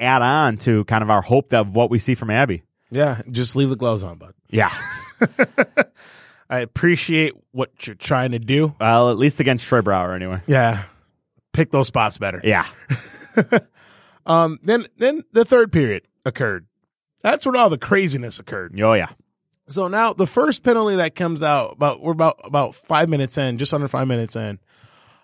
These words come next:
Speaker 2: Um, a simple play, P-, Jimmy Howard freezes the puck, and Jensen skating in, you know, Kachuk's going hard to the net with Jensen. Howard freezes it, the whistle goes.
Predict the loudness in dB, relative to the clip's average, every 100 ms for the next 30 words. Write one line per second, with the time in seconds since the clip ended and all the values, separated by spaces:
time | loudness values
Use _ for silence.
0 | _ 0 0 0 0 -2 -6 -2 2 2
1 | 2 0 -4 -14 -14 _ _ _ -6 -4
2 | -2 2 4 4 2 0 0 0 -4 -2
3 | 0 0 -2 -4 -4 -6 -12 _ _ _
4 | _ _ _ -10 0 0 0 -2 -2 -4
5 | 0 0 2 0 0 -2 -4 -6 -4 -4
6 | -6 _ -20 _ -6 0 2 0 0 0
7 | 0 -2 -4 -4 -2 -2 -2 -2 -2 -4
8 | -6 -8 -12 _ _ -4 0 0 0 0
9 | 2 2 0 -2 0 0 0 2 2 -2
10 | -6